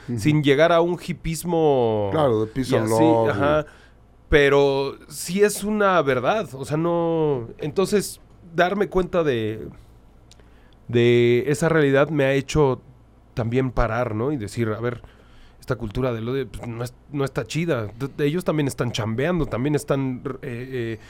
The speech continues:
Speaker 2: luchando por sus sueños. También en algún momento dijeron, "Guau, esto está increíble", y creyeron, y, y hicieron su primera rola, ¿no? Y se emocionaron. Y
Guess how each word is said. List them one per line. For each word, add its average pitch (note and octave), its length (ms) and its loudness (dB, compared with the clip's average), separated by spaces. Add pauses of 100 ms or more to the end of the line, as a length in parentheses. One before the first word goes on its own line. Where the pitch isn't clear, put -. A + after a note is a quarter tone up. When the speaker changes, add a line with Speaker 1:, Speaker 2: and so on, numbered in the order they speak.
(200)
Speaker 2:
luchando D3 400 -2
por B2+ 160 0
sus G#2+ 140 -6
sueños. D#3 420 2
También C#3 320 -4
en C#3+ 120 -2
algún B2+ 220 0
momento C3+ 380 -2
dijeron, B2 300 -2
"Guau, D#3+ 340 -6
esto - 160 -10
está - 140 -10
increíble", D#3+ 580 -4
y C3 120 -4
creyeron, C3+ 640 -2
y, A#2 220 -2
y A#2 240 -10
hicieron C3 360 -4
su C3 120 -10
primera B2+ 400 -2
rola, C#3+ 340 -2
¿no? A#2 180 -6
Y F3 60 -8
se C#3+ 100 -10
emocionaron. A#2 440 -6 (560)
Y G#2 1040 -4